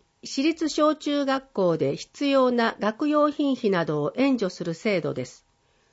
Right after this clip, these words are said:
詳しくは学校を通じて配布するお知らせ、または市ホームページ、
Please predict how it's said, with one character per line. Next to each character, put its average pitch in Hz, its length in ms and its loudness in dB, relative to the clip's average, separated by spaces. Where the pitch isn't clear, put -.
詳 254 220 2
し - 120 -8
く - 160 -4
は 180 260 0
学 233 260 -2
校 294 160 2
を 294 100 2
通 269 280 -4
じ 262 160 -4
て 254 180 2
配 254 220 0
布 254 160 -6
す 240 160 -6
る 226 260 -2
お 196 60 -4
知 269 180 -4
ら 254 140 -2
せ、 - 360 -6
ま 202 140 -4
た 247 160 4
は 180 280 0
市 339 240 2
ホ 247 200 2
ー - 20 4
ム 247 140 2
ペ 202 240 -2
ー 151 40 -2
ジ、 127 200 -12